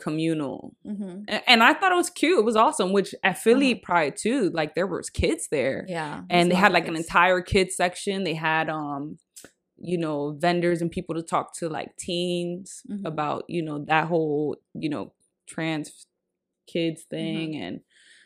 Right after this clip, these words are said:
Speaker 1: um, so they had, the Haddon Township one was cute.
Speaker 2: Mm-hmm.
Speaker 1: It was a lot of kids, face painting, balloons,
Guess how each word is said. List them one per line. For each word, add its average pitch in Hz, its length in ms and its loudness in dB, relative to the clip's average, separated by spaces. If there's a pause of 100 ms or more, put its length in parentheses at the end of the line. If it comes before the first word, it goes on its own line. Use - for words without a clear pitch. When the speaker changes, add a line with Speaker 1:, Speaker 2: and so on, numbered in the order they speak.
(360)
Speaker 1:
um, 143 520 -10 (1900)
so 214 240 0
they 208 140 4
had, 190 540 2 (420)
the 185 120 -2
Haddon 185 360 0
Township 170 460 -6
one 135 200 -8
was - 140 -8
cute. 95 400 -6
Speaker 2:
Mm-hmm. 202 200 -10
Speaker 1:
It 160 40 0
was 151 160 -4
a 165 60 -2
lot 135 200 0
of - 60 -6
kids, 135 480 -4
face 151 300 -6
painting, 156 580 -6
balloons, 151 1160 -8